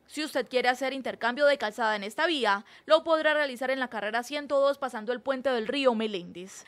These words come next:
A la altura de la Simón Bolívar, desde la carrera cien retoma sus sentidos habituales.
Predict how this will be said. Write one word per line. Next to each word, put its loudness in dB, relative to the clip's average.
A 2
la 6
altura 2
de 2
la 0
Simón -10
Bolívar, -2
desde -6
la -4
carrera -6
cien -6
retoma -4
sus -12
sentidos -2
habituales. -4